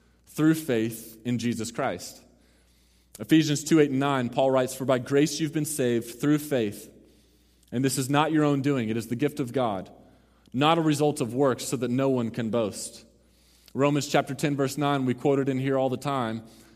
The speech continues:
It says, "If you confess with your mouth Jesus is Lord and believe in your heart that God raised him from the dead, you will be saved." So ultimately, ultimately, all of this is,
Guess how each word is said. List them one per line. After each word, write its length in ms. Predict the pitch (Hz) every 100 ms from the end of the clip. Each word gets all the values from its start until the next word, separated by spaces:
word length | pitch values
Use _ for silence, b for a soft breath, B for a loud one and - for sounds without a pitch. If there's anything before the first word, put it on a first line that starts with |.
| B
It 180 | 90 107
says, 260 | - 131
"If 120 | 127 143
you 80 |
confess 460 | 139 131 - 151 147
with 100 | 147
your 100 | 139
mouth 360 | 143 139 127 110
Jesus 420 | 139 147 147 143
is 140 | 117
Lord 340 | 131 135 117 110
and 80 |
believe 320 | 110 117 143 147
in 60 |
your 100 | 139
heart 240 | 120 139 120
that 80 | 117
God 280 | 131 120
raised 280 | 120 147 147
him 120 | 147
from 180 | 131 143
the 80 | 120
dead, 500 | 113 143 127 117 113 B B B
you 180 | 120 139
will 160 | 135 127
be 120 | 120
saved." 560 | 113 139 123 101 95 - - _ _ _ _ b b b b b
So 160 | - 151
ultimately, 800 | 175 196 170 151 131 131 127 139 - - - _ _ _ _ _ _ - -
ultimately, 640 | 170 165 139 123 123 120
all 240 | 127 147
of 80 | 147
this 200 | 127 123
is, 260 | 123 113